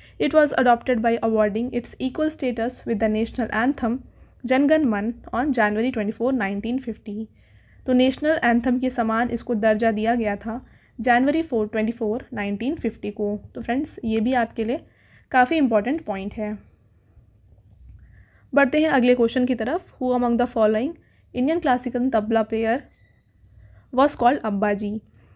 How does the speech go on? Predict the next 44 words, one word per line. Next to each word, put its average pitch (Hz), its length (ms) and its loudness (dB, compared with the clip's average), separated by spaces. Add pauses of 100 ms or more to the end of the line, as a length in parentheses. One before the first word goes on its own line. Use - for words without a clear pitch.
(200)
निम्नलिखित 262 440 4
भारतीय 233 440 -2
शास्त्रीय 220 500 -4
तबला 208 340 0
वादकों 202 400 0
में 254 160 2
से 240 220 -8 (400)
किसे 247 300 -2
अब्बा 254 380 0
जी 269 220 0
नाम 214 200 0
से 269 180 -4
कहा 226 260 -4
जाता 208 360 -2
था? 226 260 -10 (560)
तो 262 80 -2
देखिए, 277 240 2
अब्बा 220 320 0
जी 220 200 0
नाम 214 280 -4 (580)
दिया 254 280 4
गया 269 200 2
था 285 120 -4
इनमें 269 260 0
से 302 160 -6
अल्लाह 233 320 0
रखा 226 320 -4 (140)
खान 202 300 -2
को। 208 300 -2 (180)
ऑप्शन 226 260 -6
नंबर 214 300 0
फ्रेंड्स 226 340 -6
इसका 233 280 -6 (480)
ए 247 100 2
करेक्ट 254 360 0
आंसर 214 420 -2
है। 262 80 -4 (260)
काफ़ी 233 260 0
ही 302 120 0
फेमस 254 380 -2
एक 262 200 -4
तबला 214 260 0
प्लेयर 220 320 0
है। 285 80 -6